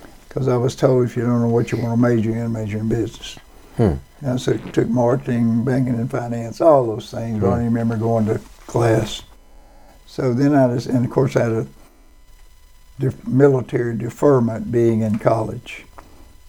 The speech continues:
Speaker 1: And so graduated in seventy-nine, immediately took forty-eight hours in phys ed because I wanted to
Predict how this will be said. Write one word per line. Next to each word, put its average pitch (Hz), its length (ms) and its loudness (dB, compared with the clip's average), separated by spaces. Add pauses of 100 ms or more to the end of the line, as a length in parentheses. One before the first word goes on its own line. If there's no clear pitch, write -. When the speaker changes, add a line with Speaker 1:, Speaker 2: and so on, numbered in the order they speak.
(120)
Speaker 1:
And 117 280 2
so 117 520 2 (1000)
graduated 127 580 2
in 123 140 2
seventy-nine, 123 1000 2 (200)
immediately 120 560 4
took - 260 -6
forty-eight 120 640 0
hours 110 540 2
in 110 320 -2 (100)
phys 120 300 0
ed 110 300 0
because 113 340 -4
I 110 80 -2
wanted 117 420 0
to 110 300 0